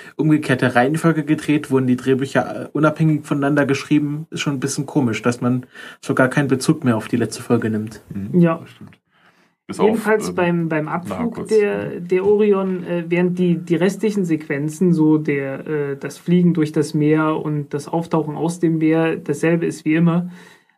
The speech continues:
Speaker 3: Äh, die Szene im Kommandoraum ist offensichtlich anders. Da sieht man
Speaker 1: Bist
Speaker 3: einen
Speaker 1: du dir
Speaker 3: sehr
Speaker 1: da
Speaker 3: viel
Speaker 1: sicher?
Speaker 3: größeren, ja, man sieht einen sehr viel, äh, größeren und, äh, ja, höher aufgelösten Ausschnitt von der Orion.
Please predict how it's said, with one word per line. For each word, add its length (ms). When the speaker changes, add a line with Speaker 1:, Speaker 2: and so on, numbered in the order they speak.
Speaker 3:
Äh, 680
die 80
Szene 380
im 140
Kommandoraum 680
ist 120
offensichtlich 640
anders. 400
Da 180
sieht 260
man 100
Speaker 1:
Bist 140
Speaker 3:
einen 80
Speaker 1:
du 60
dir 60
Speaker 3:
sehr 80
Speaker 1:
da 60
Speaker 3:
viel 60
Speaker 1:
sicher? 120
Speaker 3:
größeren, 540
ja, 180
man 160
sieht 160
einen 140
sehr 160
viel, 540
äh, 320
größeren 840
und, 260
äh, 320
ja, 280
höher 300
aufgelösten 800
Ausschnitt 500
von 280
der 120
Orion. 400